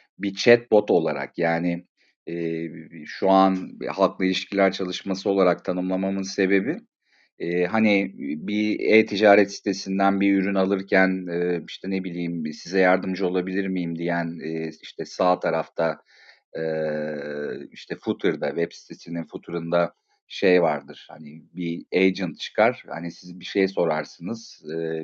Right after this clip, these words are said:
bir insanın cevap verdiğini düşünürsünüz. Ama aslında o, e, e, işte kendince belli bir ölçekteki gelmesi muhtemel sorular için, e, şey yapılmış, e, e, tasarlanmış bir şeydir, chatbot'tur.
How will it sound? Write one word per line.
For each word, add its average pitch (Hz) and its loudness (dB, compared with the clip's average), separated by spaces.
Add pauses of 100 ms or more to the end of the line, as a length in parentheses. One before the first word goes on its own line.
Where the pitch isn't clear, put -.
(120)
bir 90 -6
insanın 92 -2
cevap 87 2
verdiğini 80 -4
düşünürsünüz. 80 -14 (460)
Ama 98 2
aslında 87 0
o, 117 6 (1040)
e, 80 -10
e, 92 -6
işte 101 -4 (300)
kendince 123 2
belli 98 0
bir 104 2
ölçekteki 87 -2 (140)
gelmesi 92 -2
muhtemel 87 -4
sorular 101 0
için, 73 -8
e, 76 -10
şey 101 0
yapılmış, 71 -4
e, 73 -14 (800)
e, 76 -12 (560)
tasarlanmış 98 2
bir 139 0
şeydir, 101 0
chatbot'tur. - 0